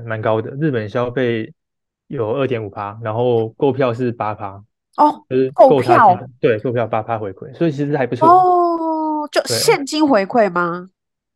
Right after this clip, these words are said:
Speaker 1: 呃，对，现金回馈。然后它，
Speaker 2: 哦，那很好欸，了解。
Speaker 1: 然后它基本上它还有那个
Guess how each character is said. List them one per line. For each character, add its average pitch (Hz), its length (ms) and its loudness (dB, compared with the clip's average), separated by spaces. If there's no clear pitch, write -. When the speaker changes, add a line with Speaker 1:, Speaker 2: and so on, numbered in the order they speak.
Speaker 1:
呃， 123 80 -6
对， 123 200 2
现 127 160 -6
金 123 160 -4
回 104 140 -2
馈。 104 180 -8
然 123 120 0
后 359 100 4
它， 466 80 4
Speaker 2:
哦， - 40 2
那 392 140 2
很 - 80 0
好 202 260 0
欸， 165 140 -14
了 123 160 -16
解。 107 80 -20
Speaker 1:
然 135 160 -4
后 175 60 0
它 180 100 -4
基 185 100 -6
本 160 180 -2
上 151 160 -4
它 139 160 -6
还 131 100 -4
有 110 260 -4
那 113 160 -10
个 113 400 -10